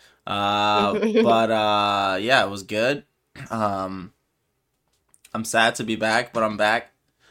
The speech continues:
Speaker 1: I've been back for two weeks,
Speaker 2: Mm.
Speaker 1: actually, so.
Speaker 2: Yeah.
Speaker 1: Yeah, we, we don't really have
Speaker 2: <clears throat>
Speaker 1: an excuse as, as to why we're so late, technically.
Speaker 2: Mm-hmm.
Speaker 1: You know, we
Speaker 2: <laughs>
Speaker 1: shouldn't
Speaker 2: Yeah.
Speaker 1: be this late. And we also didn't
Speaker 2: Mm-hmm.
Speaker 1: stream before the, the week,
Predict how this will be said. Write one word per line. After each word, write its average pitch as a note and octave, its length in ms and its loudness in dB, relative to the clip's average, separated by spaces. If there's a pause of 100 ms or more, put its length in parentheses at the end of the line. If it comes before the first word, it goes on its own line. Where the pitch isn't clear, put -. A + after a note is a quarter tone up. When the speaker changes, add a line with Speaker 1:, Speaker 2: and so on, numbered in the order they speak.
(140)
Speaker 1:
I've A2+ 100 2
been D#3 160 4
back D#3 180 10
for - 140 2
two - 140 4
weeks, - 220 2
Speaker 2:
Mm. G#2+ 60 2
Speaker 1:
actually, A2+ 540 -2
so. G2 480 0 (680)
Speaker 2:
Yeah. G3+ 540 -2
Speaker 1:
Yeah, G#2+ 340 2
we, A2+ 240 -2
we A#2 240 -2
don't C#3+ 160 2
really D3+ 240 4
have C#3+ 280 8
Speaker 2:
<clears throat> C3+ 40 0
Speaker 1:
an C3 40 2
excuse C3+ 600 0
as, G#2+ 260 -4
as A2 220 0
to B2 140 -4
why A#2 200 6
we're A2+ 160 0
so A2+ 220 -2
late, A#2 380 0 (280)
technically. A2 720 -4 (180)
Speaker 2:
Mm-hmm. A3+ 480 2
Speaker 1:
You B3 100 2
know, B3+ 220 4 (260)
we A2 100 -2
Speaker 2:
<laughs> - 80 -8
Speaker 1:
shouldn't C#3 260 4
Speaker 2:
Yeah. - 180 0
Speaker 1:
be G2+ 80 -6
this A2 200 -8
late. A#2+ 320 0 (360)
And A2+ 160 0
we C3 100 4
also F3 280 8
didn't D3 200 6
Speaker 2:
Mm-hmm. C3 40 2 (140)
Speaker 1:
stream C3+ 540 0 (180)
before B2+ 680 4
the, G#2 460 4
the G2+ 140 -4
week, A2+ 460 -4